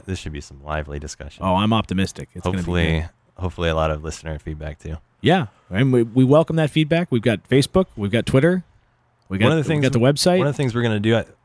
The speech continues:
Speaker 1: we haven't talked about yet, uh, but I think will be cool,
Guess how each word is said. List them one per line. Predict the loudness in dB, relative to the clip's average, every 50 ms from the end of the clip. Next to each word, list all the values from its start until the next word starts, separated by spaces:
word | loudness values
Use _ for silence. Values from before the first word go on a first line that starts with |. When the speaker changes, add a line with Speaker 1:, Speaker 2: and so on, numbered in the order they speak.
| _ _
Speaker 1:
we | -4 -2
haven't | -2 -2 -2 -2
talked | -2 -2 -4 -4
about | -4 -4 -2 0
yet, | 0 0 0 -2 -6 -14 -20 -20 -20 -20 -20 -12
uh, | -8 -6 -4 -4 -4 -4 -6 -10 -14 -18 -16 -18 -20 -20 -20 _ _ _ _ _ _ _
but | -2 0 0
I | 0
think | 0 -2
will | -4 -2
be | -4 -4
cool, | -4 -2 -2 -2 -2 -2 -4